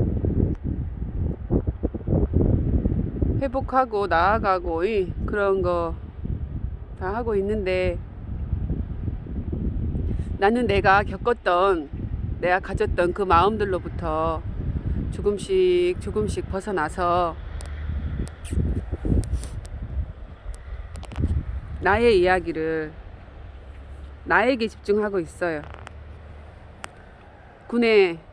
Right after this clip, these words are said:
그래, 군의 행정의 일이며, 그래, 군의, 응? 관계자들께서 애를 쓰고 계셔서 내가 하고 싶었던 거 있었잖아요.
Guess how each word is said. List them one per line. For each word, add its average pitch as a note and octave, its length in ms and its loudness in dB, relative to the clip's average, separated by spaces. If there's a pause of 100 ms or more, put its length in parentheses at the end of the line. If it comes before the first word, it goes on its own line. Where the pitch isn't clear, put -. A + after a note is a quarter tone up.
(160)
그래, A3 200 4
군의 G#3+ 320 6
행정의 A#3+ 600 4
일이며, D#3+ 560 2 (680)
그래, F#3+ 200 -4
군의, E3 520 -2 (1000)
응? G#3+ 160 -12 (1500)
관계자들께서 F3+ 1120 0 (640)
애를 F3+ 220 -2
쓰고 A3 240 -6
계셔서 E3+ 680 -4 (1300)
내가 F#3 180 -2
하고 A#3 160 -2
싶었던 F#3 400 0
거 E3 80 2
있었잖아요. D#3+ 800 -2